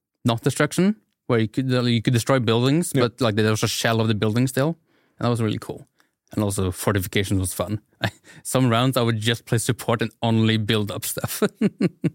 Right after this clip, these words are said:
Speaker 2: Um, what's your favorite class and or weapon?
Speaker 1: Engineer.
Speaker 2: Engineer.
Speaker 1: My favorite's always been engineer.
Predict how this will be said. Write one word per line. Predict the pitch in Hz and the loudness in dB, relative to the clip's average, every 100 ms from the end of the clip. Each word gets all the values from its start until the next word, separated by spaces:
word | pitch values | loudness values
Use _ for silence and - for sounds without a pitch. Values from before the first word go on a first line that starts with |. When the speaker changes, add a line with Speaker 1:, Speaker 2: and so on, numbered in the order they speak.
| _ - - - _ _ - - - _ - | _ -14 -14 -14 _ _ -16 -16 -20 _ -2
Speaker 2:
Um, | 123 120 127 120 _ _ _ _ _ _ _ _ - | 2 2 2 -2 _ _ _ _ _ _ _ _ 0
what's | 135 131 - | 0 2 0
your | |
favorite | 117 120 110 107 - | 2 2 2 -2 -4
class | - 113 104 - - | 0 0 0 -6 -2
and | 110 104 | 0 2
or | - 101 | 2 2
weapon? | 101 - 98 107 _ _ - | 0 0 -2 -4 _ _ -2
Speaker 1:
Engineer. | 117 107 95 98 117 82 87 - - | 0 2 2 2 0 -2 -8 -14 -4
Speaker 2:
Engineer. | 127 117 104 101 - - | 0 2 2 0 -4 -6
Speaker 1:
My | 98 | -4
favorite's | - 117 107 - - | 0 0 0 -4 -2
always | 113 117 117 110 | 0 2 2 0
been | 113 | 0
engineer. | 107 104 101 147 160 | 2 2 2 2 2